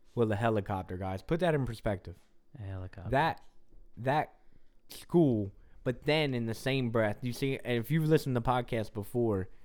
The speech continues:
Speaker 1: you s-, you know my stance kinda about f-, college football being, players being paid.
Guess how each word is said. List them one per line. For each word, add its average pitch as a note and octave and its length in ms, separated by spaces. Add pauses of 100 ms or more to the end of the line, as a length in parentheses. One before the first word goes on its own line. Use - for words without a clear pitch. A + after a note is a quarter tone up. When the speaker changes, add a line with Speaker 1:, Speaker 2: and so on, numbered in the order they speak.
(340)
Speaker 1:
you C3+ 160
s-, - 280
you B2 180
know B2 160
my A#2 180
stance A#2 460
kinda A#2 600 (260)
about G#2+ 540
f-, - 220
college B2 340
football A2 340
being, G2+ 360 (140)
players A2 340
being G2 280
paid. F2+ 260